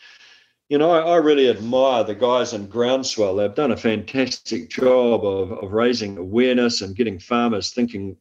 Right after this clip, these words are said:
you know, "We need to do something." And, you know, I've joined a few of their parades. Um, you know, the,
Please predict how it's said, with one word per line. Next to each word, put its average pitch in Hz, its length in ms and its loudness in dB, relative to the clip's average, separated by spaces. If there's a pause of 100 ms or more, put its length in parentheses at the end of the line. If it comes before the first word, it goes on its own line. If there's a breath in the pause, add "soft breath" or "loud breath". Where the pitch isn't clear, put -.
you 107 160 -8
know, 107 180 -6
"We 104 160 -4
need 107 220 2
to 123 80 4
do 131 100 6
something." 127 480 -2 (600 soft breath)
And, 147 220 0
you 175 80 4
know, 143 140 4
I've 139 80 -4
joined 175 280 4
a 117 40 0
few 135 240 4
of 131 40 -2
their 143 140 6
parades. 156 640 -2 (480 soft breath)
Um, 156 400 -2
you 185 140 2
know, 147 200 6
the, 139 160 2